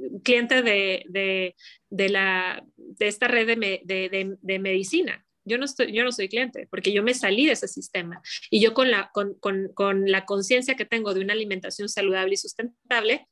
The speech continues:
mantengo una salud, pues, que, que me, que me, que con esa nas-, con esa, ese derecho biológico, te repito, nacimos. Entonces, pues,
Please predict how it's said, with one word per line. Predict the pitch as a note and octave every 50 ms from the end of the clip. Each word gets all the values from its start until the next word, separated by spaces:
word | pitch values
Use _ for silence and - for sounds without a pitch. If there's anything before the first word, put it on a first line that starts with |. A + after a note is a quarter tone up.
| _ _ -
mantengo | G3+ G3 G3 F#3+ G3 F#3+ F#3+ F#3+ A3
una | B3 B3+ C4 C#4
salud, | C4+ - G3+ G3 F#3+ G3+ A#3 C4 - - _ _ _ _ _ _ _ _ _ _ _ _ _ _ _ _ _
pues, | - G#3 G3 -
que, | - G3+ G3 F#3+ F#3+ - -
que | - G3
me, | F#3+ F#3 F#3 F#3 - -
que | G3
me, | F#3 F#3 F3+ F3+ F3+ - _ -
que | G3 F#3+ F3+ G3
con | - G3 F#3+
esa | G3 G3 - B3 B3+
nas-, | B3+ A3 - - - _ - G3 - -
con | - - G3+ G#3 G#3
esa, | G#3 G3+ G#3 - A#3+ B3 B3+ B3 A#3 G#3 - -
ese | G#3 - A#3+
derecho | A#3+ A#3 G#3+ G#3+ G3+ G#3 - B3+ A3+
biológico, | G3+ G3 G3 F#3+ G3 G3+ G3+ G3 A#3 A3 - A#3+ A#3
te | - -
repito, | - - - G3 F#3+ - G#3+ G#3+
nacimos. | G3 F3+ F3 F3 - - C4 D4+ C#4+ - - - - - _ _ _ _ _ - - - - - - -
Entonces, | - G#3+ G3+ - G#3+ G#3 G3+ B3+ C4 C4 C4
pues, | C4+ B3 A3+ G#3 F#3+ - - _ _